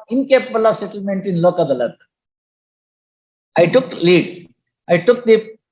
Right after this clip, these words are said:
very same bar to confidence. I referred ten R S S to the Lok Adalat,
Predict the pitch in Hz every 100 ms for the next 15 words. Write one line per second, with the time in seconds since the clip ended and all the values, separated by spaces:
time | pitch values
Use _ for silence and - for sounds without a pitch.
0 | _ 160 202 220 220 233 175 175 180 185
1 | - 143 - 113 98 - - _ _ _
2 | _ _ _ _ _ 156 190 202 - _
3 | _ - 277 240 - 262 320 269 - 180
4 | 262 302 - 262 247 - - _ _ _
5 | _ _ _ _ _ _ _ _ - -
6 | _ _ _ _ _ 214 208 220 254 254
7 | 220 202 151